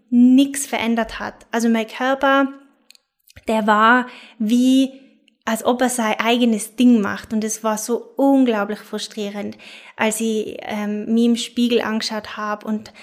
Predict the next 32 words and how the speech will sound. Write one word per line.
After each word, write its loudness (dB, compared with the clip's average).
nach -2
Wochen 0
Disziplin, -4
nach -8
Wochen -2
strengem -2
Kalorienzählen, -8
ähm, -4
ich -6
hab -6
zu -6
der 0
Zeit -6
sogar -4
meinen -2
Brokkoli -2
abgewogen. -8
Ich -8
hab -8
die -12
Salatblätter -6
gezählt. -8
Also -2
ich -4
war -6
wirklich -4
sehr -2
diszipliniert -6
und -4
ich -2
hab -10
gewusst, -2